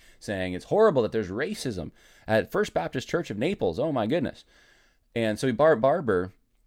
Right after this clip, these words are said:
got in on it, too, in two thousand, October of two thousand nineteen. He said, "Hey, F B C Naples, your governing documents probably do not require a supermajority to remove from membership those people who espouse sentiments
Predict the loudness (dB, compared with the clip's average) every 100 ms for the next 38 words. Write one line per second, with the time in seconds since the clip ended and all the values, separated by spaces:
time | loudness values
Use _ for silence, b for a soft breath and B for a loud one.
0 | _ _ 0 4 6 4 2 0 -2 0
1 | 2 2 0 -2 -2 0 2 0 -2 -4
2 | -6 0 0 2 0 2 2 0 -4 -4
3 | -4 -2 -2 0 2 2 0 -4 -2 -4
4 | -4 -4 -6 -6 -2 2 2 2 2 0
5 | -2 -6 0 4 6 4 -2 -4 -2 2
6 | 4 4 0 -4 -4 -2 -2 0 0 0
7 | -2 0 -2 -2 -2 -2 -2 -2 -4 -2
8 | -4 -4 -6 -4 -4 -2 -6 -2 -2 -2
9 | 2 2 2 -2 -6